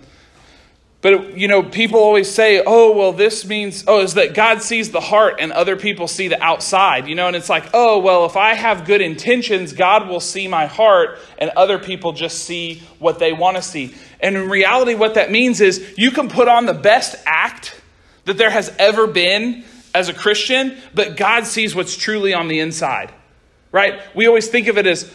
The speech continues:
"Oh, I'm a good person on the inside, and even if I act wrong on the outside, God sees my heart." When in reality, what it's saying is you can act as good as you want on the outside,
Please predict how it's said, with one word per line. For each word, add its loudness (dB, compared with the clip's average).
"Oh, 6
I'm 4
a -2
good 0
person -2
on -4
the -6
inside, 0
and -6
even -4
if -4
I 2
act -2
wrong 2
on -2
the -2
outside, 0
God 0
sees -10
my -8
heart." 0
When -2
in -4
reality, 2
what 0
it's -2
saying 0
is -6
you -2
can -6
act -2
as -10
good 0
as -8
you -10
want 0
on -4
the -4
outside, 2